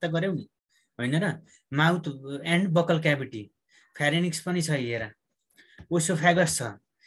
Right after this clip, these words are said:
एउटा गिजाड भन्ने फरक छ। यो गिजाड भनेको जाँते भने जस्तो हो क्या, जुन चाहिँ तिम्रो चराहरूमा पनि हुन्छ नि जाँते, कुखुराहरूमा जाँते हुन्छ नि,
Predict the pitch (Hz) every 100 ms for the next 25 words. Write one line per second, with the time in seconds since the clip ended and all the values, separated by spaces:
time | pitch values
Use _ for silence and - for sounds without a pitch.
0 | _ _ 180 170 185 151 180 185 185 151
1 | 135 147 - 160 160 147 160 151 160 180
2 | 175 135 131 143 170 170 165 156 127 127
3 | 123 135 120 147 190 - - - - 143
4 | 170 165 165 165 160 175 170 147 127 143
5 | 143 170 143 123 175 160 147 131 127 110
6 | - _ _ _ _ _ - 165 165 151
7 | 135 151 156 160 156 156 151 120 160 160
8 | 135